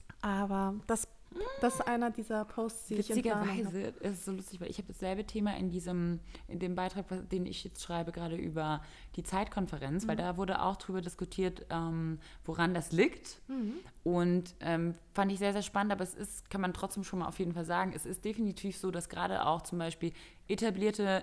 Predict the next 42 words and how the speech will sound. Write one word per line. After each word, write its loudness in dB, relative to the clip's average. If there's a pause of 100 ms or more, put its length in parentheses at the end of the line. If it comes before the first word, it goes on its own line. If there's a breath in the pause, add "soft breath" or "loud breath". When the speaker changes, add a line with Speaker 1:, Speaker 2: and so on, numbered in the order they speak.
Speaker 2:
Medien 4
oder -2
etablierte -2
Magazine 2 (560 loud breath)
ihr 2
Geld 6
lieber 4
ausgeben 2
für 0
das 4
fünfhundertste 4
Peter 2
Lindbergh-Cover, 4 (320 loud breath)
als 4
dann 4
mal 4
einen 4
coolen 4
lokalen 4
Fotografen 2
zu -2
unterstützen -2
und 0
dem 8
mal 6
was 0
zu -6
zahlen, 0
sondern -2
es -4
ist -4
ja 0
ganz -2
oft -6
so, -4
dass -4
tatsächlich -4
zum -4
Beispiel -2
Fotografen -2
oder -2
Kreative -4